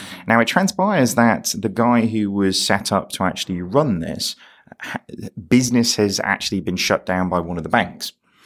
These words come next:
Now, um, apparently a couple of the big banks have basically gone to, um, one of the big news outlets, it's not clear which, to basically talk about this and say,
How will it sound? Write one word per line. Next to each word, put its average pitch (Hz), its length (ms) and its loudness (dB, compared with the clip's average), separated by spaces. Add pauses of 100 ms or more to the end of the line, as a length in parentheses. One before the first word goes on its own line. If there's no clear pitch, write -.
(220)
Now, 104 480 4
um, 101 600 2 (200)
apparently 143 340 2
a 117 60 4
couple 160 360 0
of 156 120 -2
the 143 80 2
big 110 360 0
banks 95 400 0
have 90 100 -6
basically 95 380 0
gone 92 300 2
to, 87 480 0 (360)
um, 82 720 0
one 107 160 4
of 110 60 6
the 95 80 0
big 92 200 0
news 92 240 -2
outlets, 85 520 -2
it's - 120 -2
not - 260 0
clear 90 440 2 (140)
which, - 520 -4 (200)
to - 100 0
basically 101 520 0
talk 147 320 0
about 85 280 -4
this 82 240 -2
and 98 160 -2
say, 95 480 4